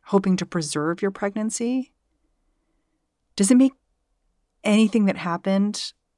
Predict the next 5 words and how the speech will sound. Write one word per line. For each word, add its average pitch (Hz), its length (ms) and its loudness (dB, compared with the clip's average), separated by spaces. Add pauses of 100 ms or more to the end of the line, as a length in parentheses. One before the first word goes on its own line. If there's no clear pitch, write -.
(600)
more 180 420 2
understandable? 185 920 -4 (680)
Does 185 140 0
it 175 80 0
matter? 170 440 -4